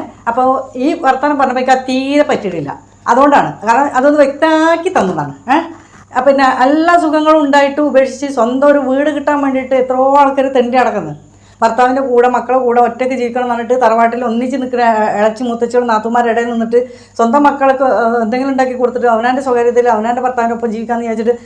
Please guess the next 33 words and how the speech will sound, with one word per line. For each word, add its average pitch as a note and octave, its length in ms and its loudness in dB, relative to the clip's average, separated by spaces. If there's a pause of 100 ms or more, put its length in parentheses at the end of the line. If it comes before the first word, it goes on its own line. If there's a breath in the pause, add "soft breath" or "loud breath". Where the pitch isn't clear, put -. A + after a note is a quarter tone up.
(240 loud breath)
തല B3 120 4 (120)
തല്ലി C#4 180 2 (260)
കരയുന്ന B3 360 2
ആൾക്കാർ A#3+ 260 0 (220)
ഒരുപാട് C4 380 2
പെണ്ണുങ്ങളുണ്ട്. F3 440 -2 (420 soft breath)
അവർക്കൊക്കെ, D4 500 2 (260)
ആ, - 20 4 (580)
അവരൊക്കെ C#4+ 480 2
മാതിരി C4+ 360 2
ഇതേപോലെ C#4 460 2
കിട്ടിയിട്ട് C4 400 -2
അതും C4+ 220 0
ഉപേക്ഷിച്ച് B3+ 400 2
നടക്കുന്നുണ്ടെന്ന് A#3+ 560 2
പറഞ്ഞാൽ A#3 200 2 (360 loud breath)
ഇതിനൊക്കെ B3+ 340 0
എന്താ A#3 280 2 (100)
പറയുക, A3 300 4 (300)
നെല്ലിക്ക A3 320 -2
തളം G3 220 2
വെക്കേണ്ടി E3 240 -6
വരും. D3+ 120 -6 (360 loud breath)
അപ്പം F#3+ 180 0 (100)
പോട്ടെ, A#3+ 200 -2 (360)
അത് G3+ 180 -4
പറഞ്ഞിട്ടൊന്നും G3 360 -6
ഒരു F#3+ 120 -10
കാര്യമില്ല, F3 380 -6 (140)
അതൊക്കെ G3+ 300 -4
കഴിഞ്ഞു G3 260 -6
പോയി. D3+ 100 -10 (380 soft breath)
പിന്നെ G#3+ 240 -2